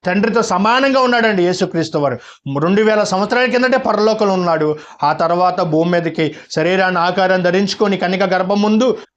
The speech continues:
ప్రవేశించాడు. అంతే కదా. మరో వచనం చూడండి, యోహాను సువార్త పదిహేడవ అధ్యాయం ఇరవై నాలుగవ వచనం చూడండి.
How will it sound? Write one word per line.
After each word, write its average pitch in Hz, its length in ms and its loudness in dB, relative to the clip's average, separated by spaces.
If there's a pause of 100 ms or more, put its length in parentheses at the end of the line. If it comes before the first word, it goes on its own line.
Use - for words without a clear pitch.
ప్రవేశించాడు. 147 880 -2
అంతే 143 220 -2
కదా. 190 140 0
మరో 175 240 0
వచనం 220 360 2
చూడండి, 165 240 0
యోహాను 196 180 2
సువార్త 180 380 -2 (340)
పదిహేడవ 233 360 2
అధ్యాయం 208 260 2
ఇరవై 214 180 2
నాలుగవ 226 220 2
వచనం 220 220 2
చూడండి. 202 320 0